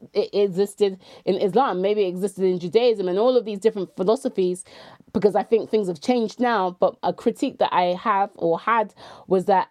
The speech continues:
at that time, they didn't have the capacity to be able to have conversations about race. So growing up in the face of realizing, "Oh, there's racism. What is this?" And then going back and speaking to people,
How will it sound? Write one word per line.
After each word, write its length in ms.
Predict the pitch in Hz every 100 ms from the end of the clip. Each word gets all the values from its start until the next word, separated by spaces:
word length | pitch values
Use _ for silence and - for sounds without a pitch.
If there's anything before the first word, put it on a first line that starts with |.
| -
at 180 | 202
that 200 | 208 -
time, 580 | - - 214 190 180 185
they 140 | - 175
didn't 300 | 208 208 -
have 260 | 196 185
the 80 | 175
capacity 500 | - - 196 - 214
to 80 | 190
be 160 | 185 185
able 200 | 180 180
to 200 | 180 170 - -
have 180 | 196 196
conversations 600 | 208 180 196 180 190 156
about 280 | 156 151 185
race. 380 | 220 - - _ _ _ _ _ _ _ _ -
So 420 | - 202 180 175 - _ -
growing 400 | 202 226 220 214
up 220 | - -
in 80 | 214
the 80 | 190
face 340 | - 247 254
of 160 | 214 185
realizing, 800 | 233 220 202 196 190 180 175 180 _ _
"Oh, 360 | 262 311 185 147
there's 300 | - 302 247
racism. 800 | 220 294 440 - 311 196 180 160 - - _
What 260 | 185 311
is 240 | 311 349 -
this?" 340 | 196 160 -
And 140 | 202 190
then 160 | 185
going 300 | 185 202 196
back 280 | 185 202 - -
and 180 | 185
speaking 380 | - 220 220 208
to 80 | 190
people, 420 | 196 185 175 170